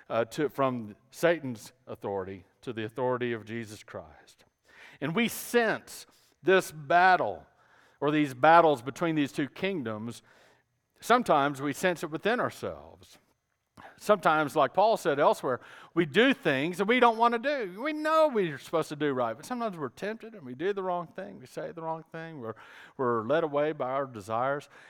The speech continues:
and it's not the right thing to do. And someti-, but sometimes we do the things that we know are wrong we don't want to do. And sometimes there's things that we should do, and we fail to do them. And so sometimes we lose a battle here and there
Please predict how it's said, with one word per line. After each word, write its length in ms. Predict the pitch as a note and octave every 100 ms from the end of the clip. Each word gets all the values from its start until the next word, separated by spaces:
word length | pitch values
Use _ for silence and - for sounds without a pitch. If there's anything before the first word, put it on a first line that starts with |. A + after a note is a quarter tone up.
| -
and 100 | D3+
it's 160 | E3
not 260 | F#3+ A#3+ B3+
the 60 | C#3+
right 240 | C3 B2+
thing 200 | D3 C#3
to 60 | B2
do. 240 | D3 A#3
And 100 | A3
someti-, 280 | C4 B3+ B3+
but 200 | F#3 G#3
sometimes 380 | C#4 C#4 C#4+ G#3
we 100 | G#3+
do 320 | E3 B3 D#4
the 100 | C4
things 380 | - C#3+ D3+ D#3+
that 100 | F#3
we 160 | F#3
know 560 | F#3 F#3 C4+ D4 C#4 C4
are 220 | - G3 F3+
wrong 380 | G3 C#4+ C4
we 160 | F3 E3
don't 300 | C#3+ A3+ A#3+
want 180 | F3+ F3+
to 60 |
do. 360 | F#3+ A#3+ C#4+ C3 - - - -
And 120 | D#3
sometimes 440 | D#3+ C#4 A#3+ G#3 F#3+
there's 220 | F#3 E3
things 240 | G3+ G#3 F#3+
that 60 |
we 140 | F3 F3+
should 500 | - - F4+ D4+ A#2+
do, 500 | A2+ F#2+ G#2 G3+ G#3 _ _ _ _ _ _ _ _ _ _ _
and 160 | G#3+ A3
we 100 | A3
fail 320 | A#3+ B3+ B3+
to 80 | A#3
do 260 | B3 D4+
them. 200 | - C#3+
And 140 | D3 C3
so 220 | G3+ F#3
sometimes 680 | - C4+ A#3+ A3+ A#3 A3+ G#3
we 240 | G3+ G3+ - - -
lose 340 | G3+ D4+ C#4+
a 80 | G3+
battle 420 | D#3 D3+ C#3 B2
here 300 | G#2 F#3 D#3+
and 180 | B2 A2
there 360 | A2+ F2+ D2